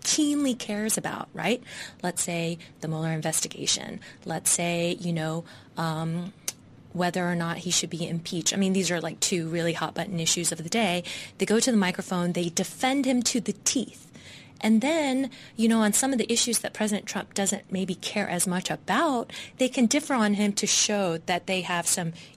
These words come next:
individuality and they're protecting their state interest.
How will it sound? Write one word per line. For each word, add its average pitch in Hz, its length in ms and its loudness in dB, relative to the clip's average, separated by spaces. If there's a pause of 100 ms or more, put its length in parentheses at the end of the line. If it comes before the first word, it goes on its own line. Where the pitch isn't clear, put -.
individuality 185 1200 2
and 175 160 -2
they're 165 80 -2
protecting 185 640 -4
their 165 120 -2
state 170 400 -2
interest. - 640 0